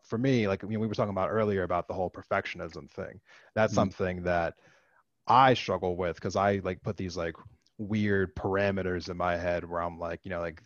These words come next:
Speaker 1: these things have to be like this, and these things have to be like that. Even though I know, like, in the back of my head that, you know, things don't really have to be that way, for whatever reason, I always feel like this unnecessary desire to, like, have certain things that I'm doing,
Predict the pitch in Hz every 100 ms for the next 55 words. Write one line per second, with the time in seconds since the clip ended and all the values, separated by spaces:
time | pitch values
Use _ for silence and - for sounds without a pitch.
0 | _ 101 110 101 - 98 92 104 87 -
1 | - 69 60 - 139 127 113 92 92 101
2 | 92 - 90 90 - 92 - - 87 85
3 | 82 - 123 120 104 - - - 180 175
4 | 165 139 120 123 120 117 110 104 113 107
5 | 98 95 87 147 156 92 90 90 _ _
6 | _ - 92 107 101 92 82 - - -
7 | _ 113 98 - 127 110 101 101 95 120
8 | 107 95 107 95 - 85 165 123 98 90
9 | 95 95 - 98 110 117 104 104 113 98
10 | 98 98 98 - 104 95 92 - 92 -
11 | - - _ _ - 113 110 117 107 107
12 | - 107 98 95 90 85 107 104 98 90
13 | 90 98 90 87 85 - - _ _ -
14 | 117 110 - 110 101 110 104 95 92 85
15 | 113 113 98 90 85